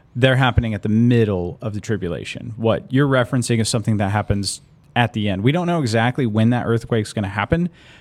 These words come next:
Uh, chronologically, John says it's the final judgment. So it might happen, like, right before Jesus comes back.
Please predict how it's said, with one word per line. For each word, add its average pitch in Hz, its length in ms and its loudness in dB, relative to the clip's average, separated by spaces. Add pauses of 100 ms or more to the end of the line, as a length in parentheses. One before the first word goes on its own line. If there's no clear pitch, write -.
(140)
Uh, 107 400 2
chronologically, 131 1000 0 (120)
John 120 360 4
says 117 240 0
it's 107 140 -4
the 104 80 -2
final 110 680 0
judgment. 131 500 0 (260)
So 110 220 0
it 98 40 0
might 180 200 2
happen, 127 380 0
like, 101 200 -2 (160)
right 107 420 0
before 107 600 -2 (300)
Jesus 113 340 2
comes 98 220 0
back. 95 240 0